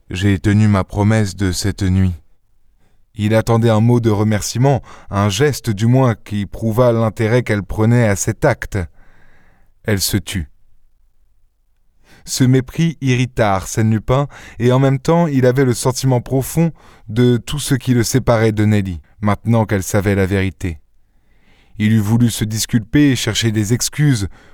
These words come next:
montrer sa vie dans ce qu'elle avait d'audacieux et de grand. Mais d'avance, les paroles le froissaient, et il sentait l'absurdité et l'insolence de toute explication.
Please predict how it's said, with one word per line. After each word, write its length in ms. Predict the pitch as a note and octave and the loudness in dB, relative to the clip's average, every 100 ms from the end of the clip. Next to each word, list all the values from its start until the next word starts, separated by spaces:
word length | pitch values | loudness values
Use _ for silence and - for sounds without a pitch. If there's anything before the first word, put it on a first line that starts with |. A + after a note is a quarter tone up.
| - | 0
montrer 420 | A#2 A#2+ B2 A#2 | 2 2 2 0
sa 220 | - A#2 | 2 0
vie 220 | G#2 C3 | 2 2
dans 140 | A#2+ G#2 | 2 0
ce 140 | - | -2
qu'elle 200 | A2 A2 | -2 0
avait 320 | A2 A#2 A2+ | 0 2 0
d'audacieux 760 | G#2+ A#2 A#2 A2 - C3+ B2+ B2+ B2 | 2 0 0 -2 0 2 2 0 -4
et 80 | |
de 100 | A2 | -2
grand. 400 | A#2 A2+ C3+ A2+ - - _ _ _ _ _ _ G2+ | 0 0 0 -2 -8 -20 _ _ _ _ _ _ -2
Mais 160 | G2 | 0
d'avance, 540 | F#2+ G#2+ C3 A#2+ - G2+ | 2 2 2 0 -2 -4
les 260 | F#2+ G2+ | -2 -4
paroles 400 | - G#2+ G#2 G#2+ | 0 2 4 2
le 120 | G#2 | 2
froissaient, 540 | G2 G#2+ G2+ - A#2 - - - - G2 | -2 -2 -2 0 -2 -2 -12 -20 -12 0
et 140 | A#2+ | 2
il 120 | B2 | 2
sentait 420 | A2+ C3 A#2+ A#2 G#2+ | 2 0 0 0 2
l'absurdité 880 | A2 - - A2 A2+ - A#2 F#2 - G#2+ | 0 -2 -2 -2 -2 -2 -2 -2 -6 -4
et 160 | G#2+ | 0
l'insolence 560 | A#2 A#2 C3 B2 B2 G2+ | 0 0 0 2 0 0
de 80 | A2 | -4
toute 220 | A#2 A2+ | -4 -6
explication. 760 | G2 - A2 A2 - - E2 | -8 -6 -4 -4 -4 -6 -10